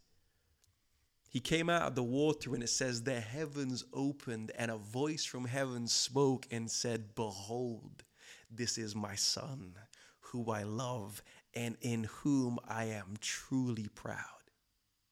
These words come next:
The last words that he heard from God were words of blessing and affirmation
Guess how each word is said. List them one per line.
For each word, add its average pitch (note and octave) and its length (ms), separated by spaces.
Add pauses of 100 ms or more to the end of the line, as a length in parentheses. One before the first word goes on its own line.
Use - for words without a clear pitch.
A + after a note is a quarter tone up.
(720)
The B2 100
last B2+ 440
words C3+ 480
that A#2+ 160
he F#3 340
heard B2+ 280
from B2 240
God A#2 320
were A#2+ 240 (400)
words B2+ 300
of F#2+ 180
blessing A#2+ 600 (360)
and C3+ 160
affirmation B2 960